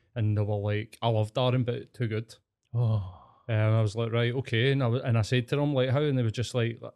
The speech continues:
Speaker 1: "It just throws me off, man. Like, see if my support act goes up and fucking smashes it out of the park."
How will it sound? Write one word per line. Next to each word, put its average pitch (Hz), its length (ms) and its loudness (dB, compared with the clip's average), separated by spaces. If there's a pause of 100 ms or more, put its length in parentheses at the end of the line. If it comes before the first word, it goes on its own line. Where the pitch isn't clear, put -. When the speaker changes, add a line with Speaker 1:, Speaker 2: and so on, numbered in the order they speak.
Speaker 1:
"It 131 80 -6
just 123 260 -4
throws 117 260 2
me 110 120 0
off, 104 260 -4
man. 117 220 2
Like, 113 180 -2
see 123 160 -2
if - 180 -4
my 120 140 0
support 113 400 -4
act 123 160 -4
goes 110 160 -4
up 117 140 -8
and 110 120 -10
fucking 110 380 -8
smashes 107 960 -8
it 127 60 -6
out 117 80 -10
of 113 60 -16
the 117 60 -20
park." 123 520 -10